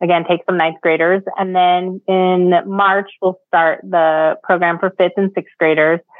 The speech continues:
And then we have talked about, um, doing a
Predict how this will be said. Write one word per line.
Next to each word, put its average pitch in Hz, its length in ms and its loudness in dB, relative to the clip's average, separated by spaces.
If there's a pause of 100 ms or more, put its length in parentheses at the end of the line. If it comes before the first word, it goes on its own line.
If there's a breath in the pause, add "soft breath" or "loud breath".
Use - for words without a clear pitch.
(240 loud breath)
And 190 100 -2
then 196 140 2
we 202 100 2
have 214 220 0
talked 196 280 0
about, 175 520 0 (120)
um, 165 520 -2 (440)
doing 190 420 2
a 170 760 0